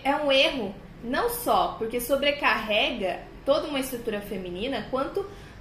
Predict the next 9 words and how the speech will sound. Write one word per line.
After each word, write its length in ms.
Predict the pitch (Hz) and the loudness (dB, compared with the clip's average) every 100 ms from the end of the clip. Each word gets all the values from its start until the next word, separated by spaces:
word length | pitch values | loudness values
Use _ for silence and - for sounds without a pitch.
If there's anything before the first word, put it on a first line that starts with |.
| - | 2
você 480 | 269 277 320 302 - | 2 4 2 2 -4
corta 560 | - 302 349 415 - 277 | 0 4 6 6 2 0
do 180 | 254 240 | 2 4
homem 460 | 240 285 311 247 | 4 4 2 2
uma 220 | 240 254 254 | 2 0 2
parte 320 | 285 302 330 | 0 0 -2
essencial 720 | - 320 339 - 262 294 349 | -4 -4 -4 0 2 4 2
do 140 | 302 | 0
desenvolvimento 1500 | 226 240 359 392 392 359 277 269 247 226 254 349 - - 392 | -6 -4 -2 0 0 0 0 0 0 2 0 -2 -6 -4 -6